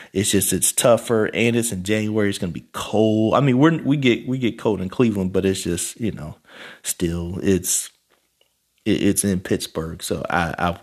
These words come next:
I'll give the nod to the Steelers on that one. So with this one, with their schedule and how it's going, um, they'll probably be, if,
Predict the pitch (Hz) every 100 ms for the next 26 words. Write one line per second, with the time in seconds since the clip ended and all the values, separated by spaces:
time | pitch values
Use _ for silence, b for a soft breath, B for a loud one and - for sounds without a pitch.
0 | - 104 101 101 101 95 92 82 - 78
1 | - - 85 76 - 80 78 - 80 82
2 | - B B B - 127 107 - - _
3 | _ _ _ _ _ _ _ _ _ _
4 | - 135 135 151 175 185 185 175 180 175
5 | 170 165 151 - _ _ - 123 113 143
6 | 156 156 151 156 151 151 147 135 131 143
7 | 135 123 117 131 135 135 131 127 - B
8 | B B B 101 107 107 110 110 - _
9 | _ - 73 110 123 131 147 127 117 113
10 | 113 107 107 104 101 101 85 _ _ _
11 | _ _ _ _ _ _ - 101